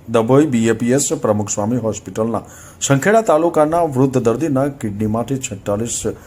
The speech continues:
કિડની સ્ટોનનો લેપ્રોસ્કોપીથી નિકાલ કરવામાં આવ્યો હતો અને સફળ ઓપરેશન થતાં દર્દીના પરિવારજનોમાં ખુશીની લહેર જોવા મળી હતી.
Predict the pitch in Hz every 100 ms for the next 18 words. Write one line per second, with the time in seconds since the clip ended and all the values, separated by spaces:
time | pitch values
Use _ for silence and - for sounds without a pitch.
0 | - - - - 135 123 175 - 139 151
1 | 147 147 190 - - - 131 139 175 -
2 | 143 135 160 135 - - 117 113 127 165
3 | 123 110 123 127 107 101 101 107 - -
4 | - - - - 110 107 120 131 156 165
5 | 117 101 117 - 131 127 - 110 113 -
6 | - - 127 139 196 202 208 127 127 123
7 | 123 190 151 147 147 123 - 151 151 135
8 | 123 117 - 110 107 110 120 104 104 107
9 | -